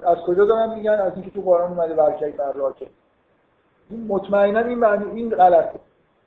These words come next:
یعنی این حرفی که مریم زده شده معنیش این نبوده مریم این کارو بکن. حالا اینکه این کار مریم کرده یا نکرده، این یه بحث جداست، بحث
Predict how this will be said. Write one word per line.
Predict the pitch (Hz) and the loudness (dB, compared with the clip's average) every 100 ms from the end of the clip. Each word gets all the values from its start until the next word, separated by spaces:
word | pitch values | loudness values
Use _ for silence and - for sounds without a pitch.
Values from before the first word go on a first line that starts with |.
| _ | _
یعنی | 151 180 | -14 -12
این | 180 | -4
حرفی | 180 190 196 | 0 0 -4
که | 190 | -8
مریم | 175 160 156 151 | -4 -4 -4 -4
زده | 151 151 | -4 -4
شده | 151 165 180 | -6 -4 -2
معنیش | 175 175 180 | -2 -4 -8
این | 196 | -2
نبوده | 170 139 - - _ _ _ _ _ _ _ - | -2 -2 -6 -18 _ _ _ _ _ _ _ -4
مریم | 156 156 156 | -2 -2 -6
این | |
کارو | 151 147 151 143 | 0 2 4 2
بکن. | 135 - - _ _ _ _ _ _ _ _ _ _ _ _ | -6 -8 -16 _ _ _ _ _ _ _ _ _ _ _ _
حالا | 160 190 | 4 4
اینکه | 202 220 | 4 -4
این | 202 | 4
کار | 190 170 | 6 6
مریم | 175 170 165 | 4 2 -2
کرده | 160 165 156 156 | -2 2 2 2
یا | 160 156 156 | -4 -4 -4
نکرده، | 151 156 147 165 | 0 2 4 4
این | 185 175 170 | 2 0 -4
یه | 180 | 2
بحث | 180 180 | 4 4
جداست، | 185 165 151 151 - | -2 -6 0 0 0
بحث | 147 147 | -4 -4